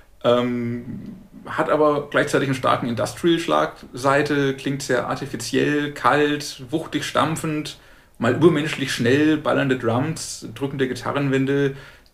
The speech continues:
Dadurch ist es so ein bisschen unnahbar, nicht immer zugänglich, wirkt verschlossen und verkopft.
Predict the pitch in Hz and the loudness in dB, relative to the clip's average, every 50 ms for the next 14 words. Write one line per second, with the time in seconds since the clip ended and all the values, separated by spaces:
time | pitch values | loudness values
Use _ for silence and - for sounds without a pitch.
0 | - - - 117 117 - - - 175 147 185 190 - 170 165 160 190 190 - 151 | -20 -4 0 2 2 2 2 0 0 2 2 2 2 2 0 0 -2 -2 -2 -2
1 | 127 131 120 117 110 107 104 139 170 185 180 180 180 180 180 180 180 180 175 170 | -2 0 0 0 0 2 2 2 2 4 4 4 2 4 2 2 0 0 0 -2
2 | 160 - - 180 165 156 151 - - 185 180 170 170 170 170 170 170 170 170 170 | -4 -4 -4 -4 -4 -4 -4 -4 -6 -4 0 2 2 2 2 2 2 2 2 0
3 | 165 - - 131 143 147 - - - 151 143 - - 131 147 147 - 165 143 135 | -4 -6 -4 -4 -4 -4 -4 -6 -6 -4 -4 -4 -2 -2 -2 -2 -2 -4 -4 -4
4 | 131 - 135 131 - - 151 160 160 - - - - | -2 0 -2 -2 2 2 2 2 2 0 -8 -16 -16